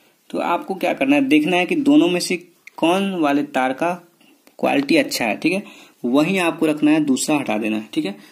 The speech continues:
तो मैं यही रखता हूँ, इसको मैं हटा देता हूँ, ठीक है। अब देखिए आपको क्या करना है, यहाँ से,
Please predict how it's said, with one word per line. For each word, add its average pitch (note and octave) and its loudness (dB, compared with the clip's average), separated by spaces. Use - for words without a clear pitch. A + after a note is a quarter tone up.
तो B2 -4
मैं B2+ 2
यही C#3 0
रखता D3+ -2
हूँ, E3 -6
इसको C#3 -6
मैं C#3+ 2
हटा G#2 -4
देता - -8
हूँ, G2+ -16
ठीक D#3+ -8
है। G#3+ -10
अब C#3 0
देखिए B2+ -2
आपको A2 -8
क्या G#2+ -4
करना G2+ -6
है, - -18
यहाँ C#3 0
से, E3 0